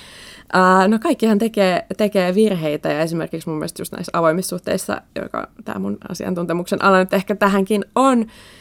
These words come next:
niin mun mielestä siellä on tosi kaunis sellainen ajatus, että ihmissuhteet, ja tää nyt liittyy tietysti seksuaalisuuteen tosi vahvasti, ei ole niinku hauraita, vaan joustavia, että, että niissä voi, voi, voi vähän temppuilla ja kokeilla rajoja, ja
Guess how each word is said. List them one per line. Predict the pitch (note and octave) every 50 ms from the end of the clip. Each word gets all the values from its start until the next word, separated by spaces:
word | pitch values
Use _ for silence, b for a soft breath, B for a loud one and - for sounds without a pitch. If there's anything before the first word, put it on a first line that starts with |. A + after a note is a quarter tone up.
| B B B B -
niin | F#3+ F3+ F3+
mun | F3 F3 F3
mielestä | F3 E3+ E3+ F3 F3 - -
siellä | - F#3+ F3+ E3+ E3
on | E3 F3+
tosi | F#3 E3+ E3 E3+
kaunis | - F3+ E3+ D#3+ E3+ E3 -
sellainen | - E3+ D#3 D#3 D#3 D3+
ajatus, | D#3 D3+ D#3 D3+ - - - -
että | - - - -
ihmissuhteet, | - F#3+ F3 F3 E3+ - - - D#3+ D#3+ - - - D#3 E3 E3 - - - _ _ _ _ _ _ _ -
ja | F3 -
tää | - D#3+ D#3+
nyt | E3 E3 -
liittyy | E3 F3+ F#3 - A#3 A3
tietysti | A3 G3+ F#3+ - -
seksuaalisuuteen | - G#3 F#3+ - - - - - G3 F#3+ - - - - - -
tosi | G3+ F#3 F#3 G3 - - _ _ _ F3
vahvasti, | F3 E3+ D#3 D#3+ E3 D#3+ - - F3+ C#3+ - _ _ _ _ _ -
ei | F3 E3+
ole | F3
niinku | F3 E3+ - F#3+
hauraita, | F3+ G#3 G3+ F3 D#3+ D#3+ E3 D3+ C#3 D3+ D#3 F#3 D#3 - - D#3+
vaan | D#3+ D3+ D3+ D#3
joustavia, | E3+ D#3 D3+ D#3 F3+ - - - F#3 F3+ F#3+ - -
että, | G3 - - - - - - - - - - _ -
että | F#3+ - - - F3+
niissä | F3+ F3 F3+ - - F3+
voi, | F#3 F#3+ F#3 E3+ - - _ - F#3
voi, | G3+ G#3+ G#3 G3+ F#3+ - - - _ F#3+
voi | F#3 A3 A#3+ A3+
vähän | F#3+ F3+ E3+ E3 E3
temppuilla | - D#3+ D#3 D#3+ - - - D3 D3+ D3+ D3+
ja | E3
kokeilla | - - E3 - - E2+ - - - - _ _ -
rajoja, | - E3 D#3+ D#3+ D#3+ D#3+ E3+ F3 F3+ - b b b b b b b b b b b b b b b b
ja | - F3 D3+ C#3 -